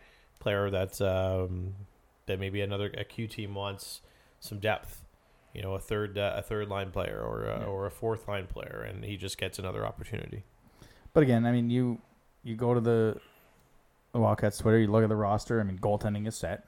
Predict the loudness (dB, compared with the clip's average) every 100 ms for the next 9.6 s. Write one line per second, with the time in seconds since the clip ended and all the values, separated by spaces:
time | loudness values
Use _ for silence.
0 | -10 -4 -2 0 -2 -6 -8 -8 -10 -14
1 | -20 _ -6 -4 -2 -2 -4 -4 -8 -12
2 | -18 _ -6 0 2 2 0 0 0 2
3 | 0 0 0 0 -2 -2 -2 -4 -4 -2
4 | -2 -6 -4 -2 -2 -2 -2 -2 -2 -4
5 | -4 -4 -4 -4 -4 -6 -4 -6 -6 -4
6 | -2 -2 -2 -8 -20 -8 -4 -2 -4 -6
7 | -6 -8 -12 -14 -20 -20 _ _ _ _
8 | _ _ _ _ -20 -20 -2 2 4 6
9 | 4 4 2 4 4 4